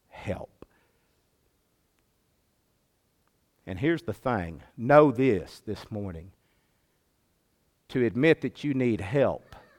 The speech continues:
should not be anything that embarrasses you or anything like that, because there's not a person that's ever walked the face of this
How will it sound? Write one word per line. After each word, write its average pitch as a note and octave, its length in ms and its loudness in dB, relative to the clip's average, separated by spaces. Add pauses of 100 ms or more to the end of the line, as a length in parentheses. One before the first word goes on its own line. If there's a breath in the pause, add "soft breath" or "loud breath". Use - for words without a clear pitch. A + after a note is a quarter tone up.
(1900)
should C3 280 -4
not C#3 240 4
be B2 240 0
anything C#3 640 0
that A2+ 160 0
embarrasses A#2+ 800 0
you B2+ 420 -2
or G2 160 -2
anything C3+ 340 -4
like A#2+ 280 -2
that, B2+ 340 0 (1160)
because G#2+ 260 -6
there's A#2+ 220 0
not A#2 180 0
a E2+ 60 -4
person A#2 400 -2
that's F2 160 -10
ever G#2+ 180 -2
walked G#2+ 400 0
the - 80 -10
face A#2 380 -2
of G#2+ 80 -10
this A2 200 -4